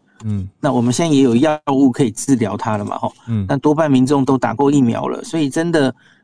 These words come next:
Speaker 2: 越来越，就是世界的潮流也是这样，那台湾也准备跟上，吼。
Speaker 1: 嗯。
Speaker 2: 那大家有兴趣可以去看这一期的《今周刊》，
Speaker 1: 嗯。
Speaker 2: 有部长的访问，有访问很多企业，还有民众的民调，对于台湾未来是不是要走向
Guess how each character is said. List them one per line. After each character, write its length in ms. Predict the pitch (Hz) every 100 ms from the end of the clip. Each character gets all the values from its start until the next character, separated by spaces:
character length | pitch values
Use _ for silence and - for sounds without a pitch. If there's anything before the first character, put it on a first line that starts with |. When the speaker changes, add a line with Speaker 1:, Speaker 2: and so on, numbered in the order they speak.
| -
Speaker 2:
越 200 | 190 170
来 160 | 135
越， 420 | 139 165 160 131
就 140 | 123 143
是 420 | - 135 120 117
世 180 | - 190
界 160 | 180
的 80 | 147
潮 220 | 127 120
流 180 | 127 135
也 140 | 135 107
是 220 | 175 143
这 100 | 143
样， 180 | 123 113
那 140 | 143
台 240 | - 120
湾 320 | 127 131 135 135 -
也 160 | 123 117
准 280 | - 101 104
备 160 | 135
跟 280 | 123 131 123
上， 260 | 127 120 -
吼。 180 | - - -
Speaker 1:
嗯。 220 | 117 101 95 -
Speaker 2:
那 140 | 151
大 100 | 170
家 60 | 180
有 100 | 143
兴 160 | 165
趣 140 | 151 156
可 120 | 156
以 60 |
去 140 | 117 147
看 160 | 165
这 120 | 143 147
一 40 |
期 140 | 127 117
的 80 | 117
《今 200 | 135 139
周 180 | 131 127
刊》， 300 | - 120 110
Speaker 1:
嗯。 40 | -
Speaker 2:
有 80 | 117
部 200 | 87 151
长 180 | 139 110
的 80 |
访 240 | 107 113 101
问， 380 | 131 131 113 - _ _ _
有 100 | 131
访 280 | 123 113 117
问 160 | 151
很 180 | 127 110
多 180 | 113 180
企 400 | - - 180 160
业， 300 | 165 143 120 _ _ _ -
还 100 | 160
有 140 | 156
民 200 | 135 143
众 200 | 156 170
的 80 | 147
民 280 | 127 127 143
调， 260 | 175 151 135
对 200 | 160 147
于 140 | 127
台 180 | 123 131
湾 200 | 147 160
未 220 | 170 143
来 260 | 123 110 117
是 240 | - 151
不 60 | 135
是 160 | 131
要 100 | 139
走 220 | 120 113
向 340 | - 135 113